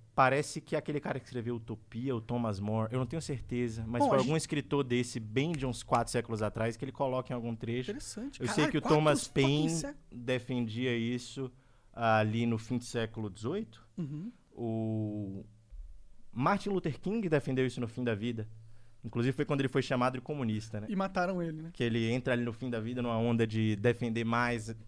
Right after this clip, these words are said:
Speaker 1: sair um pouco da parte estritamente racial e defender direitos econômicos pros negros, negros tivessem mais oportunidades no mercado.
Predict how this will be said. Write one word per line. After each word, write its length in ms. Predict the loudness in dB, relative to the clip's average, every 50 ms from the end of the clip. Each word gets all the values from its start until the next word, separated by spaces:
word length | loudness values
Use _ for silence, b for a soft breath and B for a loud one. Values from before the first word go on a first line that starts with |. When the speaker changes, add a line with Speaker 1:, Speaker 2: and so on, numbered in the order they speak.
| -14
Speaker 1:
sair 320 | -6 0 0 2 2 2 -2
um 60 | -4
pouco 280 | -2 -2 -2 -2 2 0
da 80 | 0
parte 340 | 2 4 2 2 2 -2 -6
estritamente 520 | -10 -8 -8 -8 -4 -2 0 0 0 0
racial 260 | 0 -2 0 0 0 0
e 20 |
defender 540 | 0 -2 -2 -2 -2 0 0 -2 -2 -4 -6 -10
direitos 480 | -12 -8 -4 -2 -2 -2 -4 -4 -6 -8
econômicos 500 | -6 -4 -2 -2 0 0 0 -2 -4 -6
pros 140 | -8 -6 -4
negros, 320 | -2 0 0 -2 -2 -2
negros 220 | -2 -4 -4 -6 -8
tivessem 260 | -8 -8 -8 -6 -6
mais 140 | -6 -6 -6
oportunidades 560 | -8 -8 -8 -6 -6 -6 -6 -6 -6 -6 -6
no 40 | -6
mercado. 440 | -6 -6 -4 -2 -2 -2 -2 -4